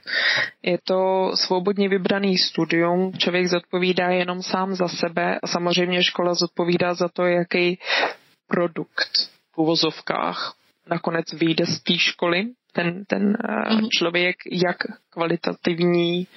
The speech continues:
Speaker 1: je jeho práce nebo jakou kvalitu má. Že to není úplně jedno, to ne, ale jakože to je docela drsný říct,
Speaker 2: Mhm.
Speaker 1: "No, tak jsem dospělý teďkon, tak teď se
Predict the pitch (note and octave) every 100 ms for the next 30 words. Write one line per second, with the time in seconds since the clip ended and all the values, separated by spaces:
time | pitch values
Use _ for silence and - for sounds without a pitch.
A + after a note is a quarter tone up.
0 | - - F3+ E3+ F3+ F3+ F#3 - F3+ F#3
1 | F#3+ - F3+ F3+ F3 F3 F3 - E3+ F3
2 | E3+ F3+ G3+ _ _ _ - F#3 G3+ G3+
3 | G3+ G3 F#3 G#3 F#3+ F#3 F#3+ F#3+ G3 G3+
4 | F#3+ F#3 F#3+ F#3+ G3 G#3 - F#3+ F#3+ G3+
5 | G3 F#3 F#3 F#3 F#3+ F#3 F#3+ F#3 F#3 -
6 | F#3+ F3+ - G3 F#3+ G#3 - B3+ G3 F#3+
7 | - - - - - F#3 F3+ A3+ G#3+ G#3
8 | G#3 - G3+ G3 - G#3 G3+ F#3+ G3 G3
9 | F#3 F#3+ -